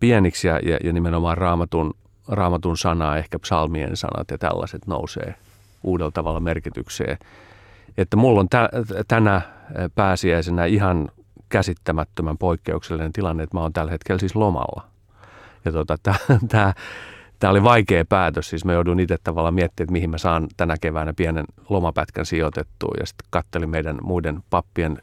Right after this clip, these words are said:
työvuoroja ja, ja lomia ja totesin, että tossa on nyt sellainen yksi viikko, jolloin mä sen voisin pitää, kun kaikki muut papit on. Ja, ja tuntui vaikealta, tuntui todella vaikealta ajatella, että mä oon, oon siis kristikunnan suurimman ajan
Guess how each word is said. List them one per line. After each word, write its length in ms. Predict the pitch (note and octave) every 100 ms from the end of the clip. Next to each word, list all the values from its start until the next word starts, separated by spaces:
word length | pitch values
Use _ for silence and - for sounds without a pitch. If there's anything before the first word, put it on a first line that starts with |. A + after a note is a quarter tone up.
| _ _ _ - _ - - - - - - _ -
työvuoroja 640 | A#2+ F#2+ F#2 F2+ F2 E2+
ja, 240 | E2+ E2+ E2
ja 320 | F2+ D2+ G2+
lomia 300 | G2+ F2+ D#2+
ja 100 | D#2+
totesin, 360 | F2+ F2 E2+
että 100 | E2+ -
tossa 280 | G2+ -
on 40 | F2
nyt 140 | F#2
sellainen 360 | A#2+ G#2 F#2+ G2
yksi 160 | G2 -
viikko, 300 | G#2 F#2 -
jolloin 220 | F2+ F2+
mä 60 | F2
sen 200 | G2 F2+
voisin 320 | F#2+ F2 E2+
pitää, 320 | F#2 E2 D#2+
kun 160 | - D#2+
kaikki 280 | E2 D#2+ E2+
muut 200 | D#2 D#2
papit 280 | - - D#2+
on. 100 | E2+
Ja, 160 | E2 D2+
ja 180 | F#2 - -
tuntui 240 | C#3 A#2
vaikealta, 580 | B2 B2+ F2+ C2+ A1+ - - _
tuntui 220 | G2 G#2 -
todella 420 | B2+ A2+ F2 E2
vaikealta 520 | F#2 F2 D#2 D2 D#2+
ajatella, 480 | D2+ D2 - - -
että 160 | - E2
mä 140 | D#2
oon, 180 | C#2+ C#2+ - - - - - - _ -
oon 100 | E2+
siis 200 | E2 - - - - -
kristikunnan 560 | G2+ F#2 - F2+ D#2
suurimman 480 | - F#2 E2 D#2 D2+
ajan 260 | D2 D2+